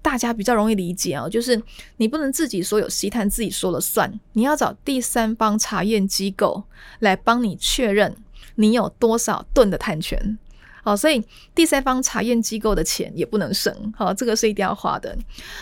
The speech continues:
那当然以台湾来讲，到底台湾什么样的条件可以申请台湾的森林碳权？第一个，面积要大，好，所以我们的环境部的方法学目前的条件就是，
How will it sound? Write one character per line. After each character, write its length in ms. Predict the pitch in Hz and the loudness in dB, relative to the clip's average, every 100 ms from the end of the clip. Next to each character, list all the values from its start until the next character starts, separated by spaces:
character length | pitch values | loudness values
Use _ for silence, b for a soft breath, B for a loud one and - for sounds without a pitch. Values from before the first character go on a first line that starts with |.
| - | 2
那 80 | |
当 140 | 302 302 | 6 6
然 120 | 277 | 6
以 40 | |
台 160 | 190 214 | 2 0
湾 160 | 220 226 | 2 2
来 160 | 180 | 0
讲， 180 | 185 185 | -2 -2
到 100 | 311 | 0
底 120 | 254 | -2
台 200 | - 220 208 | -2 -4 -2
湾 180 | 240 | -2
什 240 | 254 - 196 | -4 -4 -4
么 100 | 190 | -2
样 260 | 277 311 233 | -2 -2 -2
的 120 | 196 | -4
条 320 | 185 208 180 | -4 -6 -6
件 240 | 196 277 | -4 -4
可 140 | 220 240 | -2 -2
以 80 | 190 | -2
申 260 | - 214 | -2 -4
请 240 | 220 - - | -4 -6 -8
台 260 | - 190 175 | -8 -6 -2
湾 260 | 196 208 | 0 0
的 160 | 202 180 | 0 -2
森 220 | - 208 | -2 -2
林 140 | 190 | -2
碳 200 | 190 - 180 | 0 2 2
权？ 200 | - - 190 B B B B B - | 0 -8 -10 B B B B B 0
第 160 | 311 311 | 4 6
一 40 | |
个， 200 | 262 - | 4 2
面 240 | 226 277 220 | 0 0 0
积 160 | 202 | 0
要 120 | 202 185 | 0 0
大， 300 | - 165 - | 2 0 0
好， 200 | 208 185 | -4 -2
所 140 | 202 | 0
以 40 | 330 | 2
我 80 | 233 | 2
们 200 | 185 185 | 2 0
的 200 | 180 - | -2 0
环 160 | 208 | -2
境 200 | 214 285 | 0 -2
部 160 | 269 247 | -2 -2
的 60 | |
方 180 | 214 233 | 0 -2
法 120 | 233 | -2
学 280 | 196 - - | -6 -6 -8
目 180 | 233 285 | -4 -2
前 320 | 233 214 185 | -2 0 -2
的 180 | 190 185 | 0 -2
条 280 | 180 208 175 | -4 -4 -4
件 220 | 196 226 | 0 -2
就 100 | 202 | -2
是， 260 | 202 202 | -2 -4